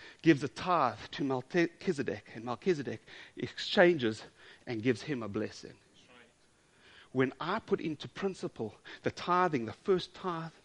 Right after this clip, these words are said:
I receive a blessing. And that previous verse says, "My kids too." You're bringing on a generational blessing.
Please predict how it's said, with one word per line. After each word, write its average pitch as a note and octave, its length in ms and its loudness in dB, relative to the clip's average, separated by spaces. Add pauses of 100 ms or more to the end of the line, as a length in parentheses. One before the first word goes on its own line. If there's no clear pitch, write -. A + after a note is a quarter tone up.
(760)
I C#3+ 120 4
receive A2+ 400 -4
a A2+ 40 -4
blessing. G#2+ 420 -6 (960)
And E3 100 4
that D#3 160 6
previous A#3 420 2
verse C#3 280 0
says, D3+ 200 2 (360)
"My C#3+ 180 -10
kids D#3+ 300 0
too." F3 240 -10 (1400)
You're D#3+ 120 2
bringing A3+ 420 4
on G3+ 220 4
a C#3+ 80 -4
generational E3+ 1120 2
blessing. G#3 600 4